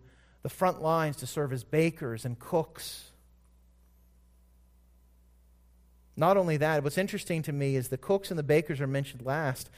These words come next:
The first thing he mentions that the daughters will be used to be perfumers. The implication here is that the king is going to be opulent in what he takes from the people, so that the people will suffer and the king will live in luxury,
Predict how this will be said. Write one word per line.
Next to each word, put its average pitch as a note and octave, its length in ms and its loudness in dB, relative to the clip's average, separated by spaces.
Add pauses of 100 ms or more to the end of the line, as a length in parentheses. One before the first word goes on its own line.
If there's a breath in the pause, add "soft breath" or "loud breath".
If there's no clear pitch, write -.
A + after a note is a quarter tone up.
(240 loud breath)
The - 80 -2
first G3 340 2
thing F3 140 0
he D#3+ 140 2
mentions C#3 400 -2
that C3+ 160 0
the C#3+ 60 0
daughters D3 400 4
will D#3 140 -2
be D3 140 -2
used D#3+ 400 -4
to D#3 80 -8
be D#3 180 -4
perfumers. E3 1040 -8 (600 soft breath)
The C#3+ 200 -4
implication F#3 680 0
here C#3 260 -2
is B2 100 -4
that C3+ 140 -4
the C#3+ 80 -4
king F#3+ 360 -2
is C3+ 200 0
going C#3+ 260 -2
to C3 80 -4
be B2+ 320 -4 (460 soft breath)
opulent E3+ 800 4
in D3 160 -2
what C#3 140 -2
he D#3+ 160 -8
takes - 480 2
from C#3+ 140 -6
the C3 60 -2
people, A#2+ 380 -8
so D#3 160 -2
that D3 200 2
the C#3+ 60 -4
people F#3+ 540 -2
will B2 140 -2
suffer F3+ 560 2 (280 loud breath)
and E3+ 140 2
the D#3+ 60 2
king F3 600 2 (300 soft breath)
will E3 140 -2
live F3 180 4
in D#3+ 100 0
luxury, F#3 640 2